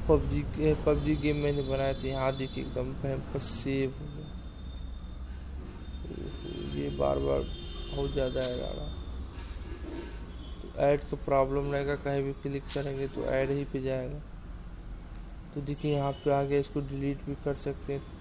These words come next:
बना लिया मैंने। अब इसको बहुत बढ़िया, अब माई एडिट, आप इसको एडिट कर सकते हैं। देखिए पबजी गेन इन आर्मी मैंने बनाया है, ठीक है।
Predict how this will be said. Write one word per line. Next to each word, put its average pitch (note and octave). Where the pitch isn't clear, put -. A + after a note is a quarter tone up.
बना C#3
लिया C#3
मैंने। C#3
अब C#3
इसको D3+
बहुत D3
बढ़िया, C3+
अब C#3
माई C#3+
एडिट, C3+
आप C#3
इसको D3
एडिट C#3+
कर D3+
सकते C#3+
हैं। C#3+
देखिए C#3+
पबजी C#3+
गेन D3
इन C#3+
आर्मी C3+
मैंने C#3+
बनाया C#3
है, D#3+
ठीक D#3
है। F#3+